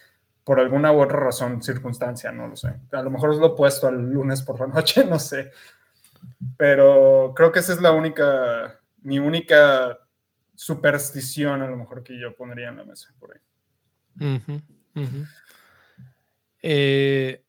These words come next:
Speaker 2: <clears throat> iba a mencionar un poco, así ligeramente, Bournemouth es del, el segundo equipo que más cabezazos ha permitido en lo que, estos últimos seis encuentros. Solamente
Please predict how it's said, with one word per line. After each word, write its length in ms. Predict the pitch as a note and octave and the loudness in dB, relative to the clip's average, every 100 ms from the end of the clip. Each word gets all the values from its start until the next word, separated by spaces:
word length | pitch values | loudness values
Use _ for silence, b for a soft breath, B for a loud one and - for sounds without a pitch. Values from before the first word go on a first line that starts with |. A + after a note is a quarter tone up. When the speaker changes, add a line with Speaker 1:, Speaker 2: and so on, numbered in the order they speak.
| - | -14
Speaker 2:
<clears throat> 480 | - D#3+ D3 B2 - | -10 -10 -10 -12 -6
iba 280 | F#3+ E3+ F3+ | -2 2 2
a 40 | |
mencionar 800 | E3+ D3+ C3 D3+ C#3+ D3+ D#3+ F3 | 0 -2 -4 -4 -4 -4 -4 -6
un 260 | F#3+ F3 D3 | -6 -6 0
poco, 600 | F3 F3 - G#3 A3 _ _ - | 2 2 0 -6 -6 _ _ -10
así 580 | D3+ - C#3+ C#3+ C#3+ C3+ | -8 -6 -4 -4 -4 -4
ligeramente, 1080 | C3 C3 D3 D3 D3 D3+ C#3 D#3 D#3 E3 _ _ _ | -6 -2 -2 -2 -4 -6 -2 0 0 -2 _ _ _
Bournemouth 680 | E3+ C3 D3+ E3+ F#3+ G#3+ G#3+ - | -10 -2 2 2 2 -4 -6 -4
es 220 | D#3+ D#3 | -4 -2
del, 260 | E3 F3+ F3 | -2 -4 -4
el 160 | D#3+ | -6
segundo 500 | C#3 D#3+ C#3+ E3+ G3 | -4 -4 -2 -2 -2
equipo 520 | G#3 - E3+ - F#3+ - | -4 -4 -10 -8 -10 -6
que 140 | D3 | -4
más 600 | C#3 C#3+ D#3 F3+ - - - _ _ _ _ _ _ | -4 -2 -2 -4 -6 -18 -20 _ _ _ _ _ _
cabezazos 1040 | - D#3 C#3+ - D#3 D3+ G3 A#3+ - - _ _ _ | 0 2 0 0 0 0 -6 -8 -12 -20 _ _ _
ha 180 | D3+ C#3 | -4 0
permitido 800 | E3 D3 C3+ - D3+ E3+ G3 _ _ _ - | 0 -2 -8 -8 -6 -6 -10 _ _ _ -8
en 160 | D#3+ | -6
lo 140 | C3 B2+ | -4 -6
que, 120 | C#3 C3 C3+ C#3 | -6 -8 -6 -6
estos 280 | C3+ D#3+ D3 | -6 -6 -6
últimos 360 | D3 D#3 C3 | -8 -8 -8
seis 220 | - D3 - | -6 -6 -8
encuentros. 800 | F3 C3+ D3 D3 F3+ B3+ - _ b b b | -10 -6 -4 -4 -8 -12 -14 _ b b b
Solamente 800 | - E3+ E3+ F3+ F3 E3+ F3 D3 | -6 0 0 0 -4 -6 -10 -12